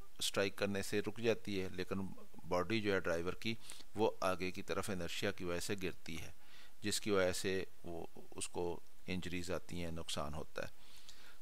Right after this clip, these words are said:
तो सीट बेल्ट्स जो हैं वो फिर क्या हैं? Seat belts are essential safety devices, ये सेफ्टी डिवाइसेस हैं जो एसेंशियल हैं, ज़रूरी हैं व्हीकल्स में। In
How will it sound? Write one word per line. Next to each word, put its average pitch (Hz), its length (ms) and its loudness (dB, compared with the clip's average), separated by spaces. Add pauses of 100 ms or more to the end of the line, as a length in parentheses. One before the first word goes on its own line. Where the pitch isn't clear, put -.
तो 127 300 6
सीट 127 380 4
बेल्ट्स 117 360 8
जो 113 80 4
हैं 101 260 4 (320)
वो 104 160 4
फिर 110 100 2
क्या 117 280 12
हैं? 120 220 4 (260)
Seat 120 300 2
belts 120 400 6
are 110 240 4
essential 110 680 2
safety 120 580 2
devices, - 520 0 (560)
ये 120 120 2
सेफ्टी 117 560 0
डिवाइसेस 107 460 4
हैं 123 120 2
जो 120 80 0 (320)
एसेंशियल 113 720 2
हैं, 92 100 2
ज़रूरी 107 420 4
हैं 92 160 4
व्हीकल्स 92 540 2
में। 78 160 -2 (920)
In 123 160 6